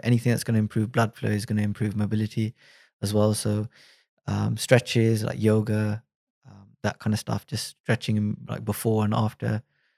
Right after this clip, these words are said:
sitting for long periods of time as well. And also, um, like, cardiovascular exercise, running, squi-, swimming, rowing, something that's gonna improve blood flow to the joints is gonna help. Nutrition wise, weight loss, all those kind of things help if you're overweight, obviously not, not for everyone.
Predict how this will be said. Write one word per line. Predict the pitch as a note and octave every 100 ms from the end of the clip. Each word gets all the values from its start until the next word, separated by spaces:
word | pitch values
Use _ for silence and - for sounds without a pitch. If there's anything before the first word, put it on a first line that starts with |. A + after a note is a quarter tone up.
| _
sitting | - - -
for | -
long | G#2+ G#2+
periods | A2 G#2
of |
time | - A2
as | G#2 G#2+
well. | G#2+ A2 _ _ _ _ _ G#2+
And | A2 G#2
also, | - A2 G#2 A2 G#2
um, | G#2 G#2 G2+ G2+ _ _ -
like, | F#2+
cardiovascular | - G#2+ G#2 G#2 - A2+
exercise, | - - G#2+ G#2 - _ _ _
running, | G#2+ G#2+ G#2+
squi-, | G#2+ - A2+ -
swimming, | - A2 G#2+ G#2+ G#2 -
rowing, | - G#2+ G#2+ G#2+ G#2+ _ _ _
something | G#2+ G2+ G#2+
that's | F#2+
gonna | G#2+
improve | G2+ - G#2 A#2
blood | G#2+ -
flow | G#2
to | -
the | G#2+
joints | A2 G#2
is | -
gonna | G#2+
help. | A2+ A#2 _ - - _ -
Nutrition | A2 - C3 A#2+
wise, | A2+ A#2 A2+ G#2+
weight | B2
loss, | A#2 A#2 A#2 -
all | - A2
those | G#2+
kind | - A2
of |
things | - A2
help | - - _ -
if | A#2 B2
you're |
overweight, | A2 G2+ G2+ G2+
obviously | - G2 G#2+
not, | G2+ - _ -
not | -
for | - -
everyone. | G2 G#2 A2